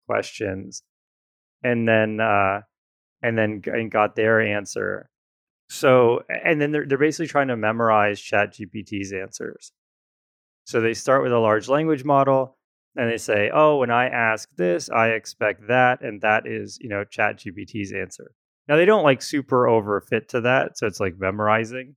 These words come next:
but they do that just to, you know, try to recover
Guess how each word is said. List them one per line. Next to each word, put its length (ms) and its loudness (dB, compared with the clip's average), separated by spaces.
but 120 -12
they 120 -2
do 300 -4
that 340 0
just 280 -10
to, 260 0
you 120 -4
know, 80 -2
try 340 2
to 140 -2
recover 960 -2